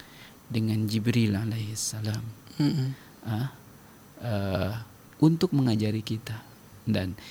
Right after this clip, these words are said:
Speaker 1: ihsan ini adalah, muraqabatullah ini adalah, eh, dia, eh, tertinggi ya, tinggi setelah, eh, dijelaskannya Islam,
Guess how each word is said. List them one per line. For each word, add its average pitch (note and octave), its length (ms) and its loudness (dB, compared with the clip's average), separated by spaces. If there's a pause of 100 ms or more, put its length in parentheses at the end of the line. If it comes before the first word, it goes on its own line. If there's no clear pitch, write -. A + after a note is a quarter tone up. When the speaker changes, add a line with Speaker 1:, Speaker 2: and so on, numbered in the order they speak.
(200)
Speaker 1:
ihsan - 480 2
ini A#2 260 4
adalah, G2 300 -4
muraqabatullah A2+ 1040 0
ini A#2 240 2
adalah, A2 400 0 (720)
eh, G#2+ 640 0 (880)
dia, C3 640 4
eh, - 600 -6 (120)
tertinggi C3+ 640 4
ya, A#2+ 100 -4 (140)
tinggi A#2 560 6
setelah, D#3 480 0 (320)
eh, G#2 480 -8 (400)
dijelaskannya C3 1400 0
Islam, A#2 560 0